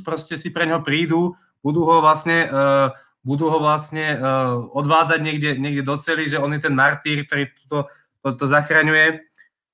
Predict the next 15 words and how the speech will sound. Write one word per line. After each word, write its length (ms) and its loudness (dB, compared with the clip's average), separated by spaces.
To 140 0
vlastne 240 4
vyzerá, 240 4
pani 240 2
Pancová, 420 2
že 380 0
ako 240 -8
keby 240 -4
to 140 -4
š-, 180 -18
to 320 0
zárukou 420 4
konšpiračnej 540 0
teórie 400 4
je 320 0